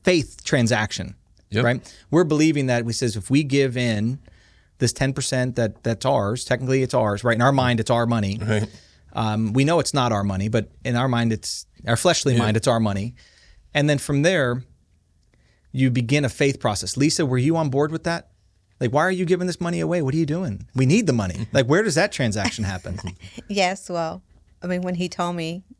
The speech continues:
Speaker 3: that he had had that conversation with God, and then he said, "So every week we're gonna make a check for sixty-two dollars and fifty cents."
Speaker 1: Come on.
Speaker 3: It's like,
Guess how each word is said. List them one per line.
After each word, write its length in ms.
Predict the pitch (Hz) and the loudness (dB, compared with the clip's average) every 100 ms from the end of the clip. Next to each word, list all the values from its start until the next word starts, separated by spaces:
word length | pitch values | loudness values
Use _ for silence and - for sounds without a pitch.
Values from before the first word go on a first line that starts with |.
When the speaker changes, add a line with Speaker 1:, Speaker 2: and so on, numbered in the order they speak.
| _ | _
Speaker 3:
that 340 | 175 160 156 - _ - | -2 0 -2 -6 _ -16
he 160 | - | -10
had 80 | 165 | -6
had 180 | 180 175 | -4 -4
that 80 | 151 | -4
conversation 580 | 175 156 - 156 160 156 | -6 -8 -6 -8 -8 -14
with 100 | 156 | -10
God, 340 | 147 156 185 - | -8 -8 -12 -12
and 180 | 160 | -10
then 380 | 151 147 151 156 - _ _ _ | -8 -8 -8 -12 -16 _ _ _
he 120 | - | -16
said, 360 | 165 151 147 147 | -12 -8 -8 -8
"So 460 | - 156 147 156 - _ _ _ _ | -10 -8 -10 -12 -20 _ _ _ _
every 180 | 151 156 | -8 -6
week 360 | 170 185 180 - | -4 -4 -4 -8
we're 80 | 156 | -10
gonna 180 | 156 | -8
make 220 | 151 160 160 | -8 -10 -10
a 60 | |
check 300 | - 170 135 | -4 -4 -4
for 80 | 170 | -10
sixty-two 520 | - 175 196 180 214 | -10 -12 -12 -8 -4
dollars 340 | 196 180 180 180 | -2 -2 -2 -6
and 120 | 185 | -10
fifty 240 | 185 185 | -10 -10
cents." 500 | 190 220 208 - - - | -10 -6 -6 -8 -10 -6
Speaker 1:
Come 180 | 101 104 | -4 -4
on. 220 | 85 78 | -6 -10
Speaker 3:
It's 120 | - | -12
like, 140 | - | -12